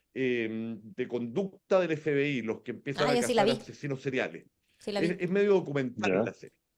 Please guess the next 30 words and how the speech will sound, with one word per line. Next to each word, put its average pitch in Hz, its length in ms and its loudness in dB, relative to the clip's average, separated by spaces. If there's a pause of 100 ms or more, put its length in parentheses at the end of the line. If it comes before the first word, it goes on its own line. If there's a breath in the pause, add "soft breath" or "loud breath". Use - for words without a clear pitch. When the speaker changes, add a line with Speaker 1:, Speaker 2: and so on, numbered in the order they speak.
(220)
Speaker 2:
Sí. 202 240 -6 (120)
Speaker 1:
Entonces, 214 440 0 (720)
eh, 160 140 6
Speaker 3:
¿Son, 170 160 4 (340)
son 156 160 4
historias 175 300 2
verídicas? 202 500 0 (720)
Speaker 1:
Sí, 220 320 2 (100)
o 196 120 -2
sea, 208 340 4
verídicas, 247 760 2 (160)
ficcionadas, 202 840 2
pero, 180 340 2
pero 185 180 2
intentan 190 720 2
hacer 175 280 0
un 165 140 -6
recuento 165 540 -6
más 165 160 2
o 160 80 0
menos 165 200 -2
verídico 156 440 -2
y 151 40 0
basado 143 340 -2
en 143 80 -4
hechos 143 300 -6
reales 135 300 -2
de 139 100 -2
cómo 135 200 -6
nace 135 420 -6